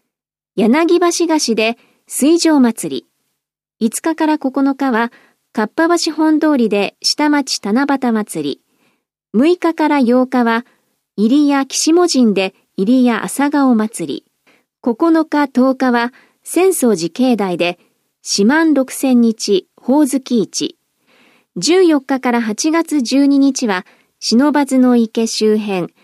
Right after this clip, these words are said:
上野中央通り他で上野夏祭り。八月二十八日は、隅田川で隅田川花火大会が行われます。五月二十日号掲載の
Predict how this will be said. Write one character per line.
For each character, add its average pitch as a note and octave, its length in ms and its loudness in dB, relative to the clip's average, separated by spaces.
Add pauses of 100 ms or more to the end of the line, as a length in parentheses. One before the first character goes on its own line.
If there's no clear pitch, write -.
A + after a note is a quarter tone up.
(240)
上 C4+ 220 2
野 E4 140 0
中 D#4 280 0
央 D#4 200 0
通 D4+ 160 0
り A3+ 120 0
他 G#3+ 320 -6
で A3 200 -2 (240)
上 C#4 300 2
野 C#4+ 160 2
夏 G3+ 320 -2
祭 B3 400 -2
り。 - 100 -12 (500)
八 B3 240 -4
月 D4 200 -2
二 D4 160 2
十 B3+ 180 2
八 A3+ 260 -4
日 A3+ 260 -2
は、 G#3 200 -4
隅 B3+ 340 0
田 E4 160 0
川 A#3+ 240 0
で G#3 220 -2 (200)
隅 D4+ 340 0
田 E4+ 120 2
川 A3+ 280 0
花 A3 320 -2
火 D#4+ 120 2
大 E4 220 -2
会 C4 220 -2
が A#3 200 0
行 G#3 120 -6
わ G3 260 -2
れ F#3+ 100 -4
ま F#3 160 -2
す。 - 200 -14 (1800)
五 D#4+ 160 0
月 F4+ 300 -2
二 G#3 180 -8
十 - 160 -12
日 E4+ 180 -2
号 C#4 260 0
掲 C#4 280 -2
載 C4+ 280 -2
の A#3+ 220 0